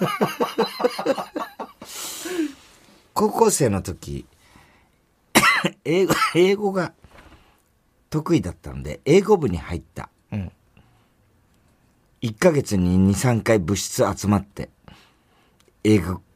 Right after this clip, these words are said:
Speaker 1: 英会話の練習したり、洋画を見たり、スローペースでのんびりした部活だった。
Speaker 2: うん。
Speaker 1: そしてそこで、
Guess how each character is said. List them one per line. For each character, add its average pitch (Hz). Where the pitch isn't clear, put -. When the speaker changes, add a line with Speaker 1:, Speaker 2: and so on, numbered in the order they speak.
Speaker 1:
英 107
会 98
話 76
の 71
練 80
習 78
し -
た 80
り、 69
洋 113
画 107
を 101
見 92
た -
り、 67
ス -
ロ 170
ー 156
ペ 139
ー -
ス 73
で 82
の 92
ん 107
び 104
り 76
し -
た -
部 69
活 -
だ -
っ -
た。 -
Speaker 2:
う 107
ん。 95
Speaker 1:
そ 117
し -
て 143
そ 113
こ 113
で、 127